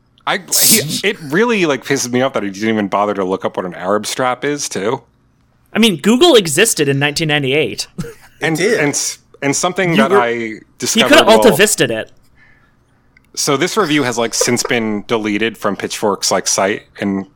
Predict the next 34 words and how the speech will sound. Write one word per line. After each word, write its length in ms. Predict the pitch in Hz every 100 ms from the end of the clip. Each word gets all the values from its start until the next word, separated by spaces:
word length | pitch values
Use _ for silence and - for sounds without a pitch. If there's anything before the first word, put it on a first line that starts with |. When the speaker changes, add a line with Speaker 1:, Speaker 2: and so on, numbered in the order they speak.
| _ -
Speaker 1:
replaced 420 | 104 - 101 -
by, 80 | 98
like, 240 | 95 85
one 300 | 95 95 92
from, 360 | 85 98 92 90
uh, 300 | 87 87 87 -
they 140 | 113 110
re-reviewed 500 | 123 127 113 107 104
it 80 |
last 340 | 92 101 - -
year, 140 | 92
probably 260 | - 98 92
to, 240 | 90 85 - _ _ _
for, 140 | 110
like, 200 | 95 92
the 80 | -
twentieth 320 | - 101 92
anniversary, 640 | 92 90 92 - 95 85 87 _ _ -
and 120 | 107
they 40 | 107
Speaker 3:
Yeah, 200 | 104 107
Speaker 1:
gave 0 |
Speaker 3:
they 120 | 131
Speaker 1:
it 40 |
a, 40 | 98
Speaker 3:
do, 180 | 165 180
Speaker 1:
uh, 80 | 156
Speaker 3:
they 140 | 139
do 160 | 147 175
reference 640 | 117 120 - 113 104 -
the 160 | - 110
old 260 | 104 107 104
review, 720 | 101 104 104 104 101 98 -
um, 520 | 107 95 92 92 90